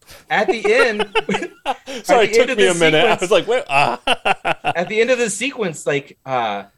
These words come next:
Speaker 1: the two, there's Parker. I remember his name 'cause they say it repeatedly. That's, uh, Valerus's right-hand man. Is like,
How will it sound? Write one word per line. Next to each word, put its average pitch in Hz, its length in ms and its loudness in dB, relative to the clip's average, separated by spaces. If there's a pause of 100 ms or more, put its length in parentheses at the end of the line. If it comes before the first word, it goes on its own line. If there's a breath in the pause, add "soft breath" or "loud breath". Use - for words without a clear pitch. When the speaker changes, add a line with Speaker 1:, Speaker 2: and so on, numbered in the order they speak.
(140)
Speaker 1:
the 151 80 -6
two, 180 180 -6
there's 151 220 0 (260)
Parker. 190 480 2
I 147 60 2
remember 170 200 -2
his 180 100 -4
name 156 140 -4
'cause 147 120 -10
they 139 100 -4
say 147 140 -2
it 151 60 -4
repeatedly. 135 420 -10
That's, 123 240 -4
uh, 127 80 0
Valerus's 123 480 -6
right-hand 117 320 -8
man. 113 380 -12 (420)
Is 139 220 -4
like, 131 380 -2